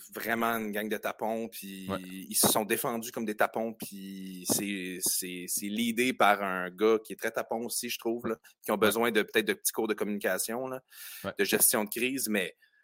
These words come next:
Speaker 1: tu sais, pourquoi le premier ministre en parle, là ? Tu sais, vraiment, là, c'est-tu vraiment une situation que le premier ministre devrait passer un commentaire sur eux, ou, tu sais, je, je trouve que, tu sais, à un moment donné, ça nous rassure souvent de piler sur quelqu'un,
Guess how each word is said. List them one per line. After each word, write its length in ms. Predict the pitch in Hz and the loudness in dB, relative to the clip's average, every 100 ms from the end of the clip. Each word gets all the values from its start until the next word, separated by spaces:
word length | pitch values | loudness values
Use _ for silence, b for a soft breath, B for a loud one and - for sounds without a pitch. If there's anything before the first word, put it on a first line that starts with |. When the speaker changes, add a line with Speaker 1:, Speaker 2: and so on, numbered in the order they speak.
| _ _ _ _ _ _ _ _ _ _ - | _ _ _ _ _ _ _ _ _ _ 2
Speaker 1:
tu 120 | - | 2
sais, 40 | |
pourquoi 260 | - - 147 | 0 2 2
le 80 | - | 4
premier 280 | - 107 | 0 2
ministre 400 | 107 104 120 - | 0 0 0 0
en 100 | 95 90 | -4 -4
parle, 420 | 104 92 87 80 | 0 0 -2 -8
là ? 80 | 95 | -4
Tu 80 | - | 0
sais, 100 | 120 | 0
vraiment, 460 | 110 120 120 135 | 2 2 4 2
là, 180 | 123 120 | 2 2
c'est-tu 340 | 120 - - | 4 4 4
vraiment 400 | 123 117 135 139 | 0 0 2 2
une 100 | 151 | 0
situation 380 | 147 - 139 151 | 0 4 4 4
que 80 | 139 | -2
le 80 | 117 | -4
premier 260 | - 123 | -4 -4
ministre 320 | 127 127 143 123 | -4 0 2 4
devrait 480 | 113 117 123 120 117 _ _ _ | 4 4 4 2 -2 _ _ _
passer 280 | 120 113 131 | 2 4 2
un 60 | |
commentaire 580 | - 120 117 113 123 117 | 2 0 0 0 0 0
sur 160 | - 110 | -2 -2
eux, 380 | 101 107 113 120 | 0 -2 -2 -6
ou, 200 | 101 95 92 _ B B B B B - | -8 -12 _ _ B B B B B -4
tu 100 | 120 | -2
sais, 80 | - | 0
je, 60 | 104 | 0
je 80 | |
trouve 200 | - 139 | 2 0
que, 200 | 139 123 | 6 6
tu 60 | 107 | 6
sais, 120 | - 139 | 0 0
à 40 | |
un 40 | |
moment 180 | 127 127 | 2 2
donné, 140 | 123 147 | 2 2
ça 160 | 131 | 2
nous 140 | 117 117 | 2 2
rassure 680 | 120 113 - 135 131 117 | 2 2 2 2 2 -2
souvent 440 | - - 104 110 110 | -4 -6 -2 0 0
de 300 | 104 92 85 82 _ _ _ _ _ - | 2 2 0 -6 _ _ _ _ _ -18
piler 240 | - 107 107 | -12 -8 -6
sur 140 | - | -6
quelqu'un, 280 | - 90 87 | -6 -8 -10